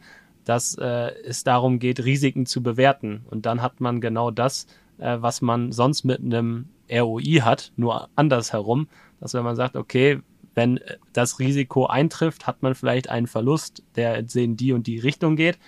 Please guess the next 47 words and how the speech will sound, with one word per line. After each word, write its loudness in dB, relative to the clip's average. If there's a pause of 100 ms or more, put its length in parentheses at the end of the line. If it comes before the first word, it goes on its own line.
(300)
Und -6
da 2
können 0
wir 0
die -2
und 0
die 0
Maßnahmen 2
gegenhalten, 0
damit 0
es -6
um -6
so 0
und 2
so -4
viel -2
Prozent 0
gemindert 4
wird. 2 (300)
Und -4
die 0
kosten -2
dann 0
eine 2
Summe 0
X. -6
Und -8
dann 4
kann 2
man 4
auch 0
einen, -2 (420)
sag -4
jetzt 0
mal, 4
einen 2
Business 6
Case -2
draus -2
machen, 0 (360)
äh, 0
und -6
auch 2
offenlegen, -4 (100)
warum 6
sich 2
das 0